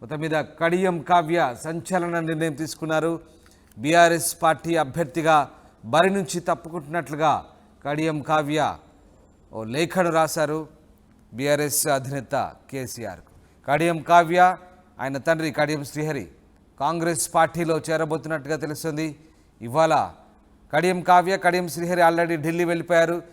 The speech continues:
ఇవాళ కాంగ్రెస్ హైకమాండ్ సమక్షంలో ఢిల్లీలో చేర-, కాంగ్రెస్ పార్టీలో చేరబోతున్నట్టుగా తెలుస్తుంది. ఇక గులాబీ పార్టీకి వరుస షాకులు తగులుతున్నాయి. ఇప్పటికే పార్టీని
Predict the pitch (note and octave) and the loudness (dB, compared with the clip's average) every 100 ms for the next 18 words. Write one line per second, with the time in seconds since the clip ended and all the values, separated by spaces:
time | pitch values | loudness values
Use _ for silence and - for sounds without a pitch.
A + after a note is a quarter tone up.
0 | - - C3+ E3 E3 E3 E3+ E3+ - C#3+ | -20 -6 0 2 4 2 0 -4 -4 -6
1 | D#3 D3 E3 D#3+ C#3+ - _ _ _ - | -6 -6 -6 -6 -10 -18 _ _ _ -12
2 | D3 D3+ - D#3 D3+ D3 A#2+ - _ _ | -12 -10 -8 -6 -4 -4 -8 -20 _ _
3 | - G2+ D#3 F3 E3+ E3+ D3 D#3 D3+ D3+ | -20 -10 -6 -2 -2 -2 -4 -6 -8 -8
4 | - F#2 - D#3+ F3+ F#3 - - E3+ F3 | -14 -20 -6 -4 -4 -6 -6 -2 -2 -2
5 | E3+ D3+ A2 - D3+ D#3 D#3 D3 C#3+ D3+ | -6 -6 -8 -8 -6 -6 -8 -10 -10 -10
6 | C#3+ C3+ D3+ E3 F3 F3 _ _ _ G#2 | -10 -14 -10 -8 -10 -14 _ _ _ -14
7 | F#2+ - G2 D#3+ F3 E3 E3+ E3+ F3 F3 | -14 -14 -2 4 6 4 0 0 -2 -6
8 | D#3 E3 D#3+ E3+ F#3+ E3+ F3 E3+ E3 D#3+ | -10 -6 -4 -4 -8 -6 -4 -4 -4 -6
9 | D#3 D#3 D#3 D#3 D#3+ B2+ D#3+ C#3 D#3+ D3+ | -8 -8 -8 -6 -6 -8 -10 -6 -6 -4
10 | D#3 D#3 D#3 D3+ D3 | -2 -2 -4 -6 -6